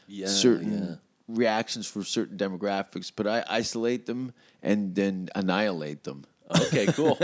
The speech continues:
Speaker 2: <laughs> Yeah, yeah. But, you know, every, y-, it, there's always assholes and people who are,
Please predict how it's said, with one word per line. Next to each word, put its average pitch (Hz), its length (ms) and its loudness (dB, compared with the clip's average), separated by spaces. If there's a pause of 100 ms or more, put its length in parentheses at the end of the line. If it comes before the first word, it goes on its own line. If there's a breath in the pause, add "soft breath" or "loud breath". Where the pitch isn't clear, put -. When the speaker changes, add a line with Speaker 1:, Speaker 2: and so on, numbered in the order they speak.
(120)
Speaker 2:
<laughs> 165 160 -2
Yeah, 170 120 4 (100)
yeah. 120 380 2 (460 loud breath)
But, 156 200 6
you 202 100 0
know, 135 340 2
every, 147 800 0 (120)
y-, 82 120 -16 (420)
it, 147 160 -6
there's 139 340 -2
always 143 320 -4
assholes 110 680 -2
and 98 120 -6
people 101 380 -2
who 95 200 -2
are, 87 100 -4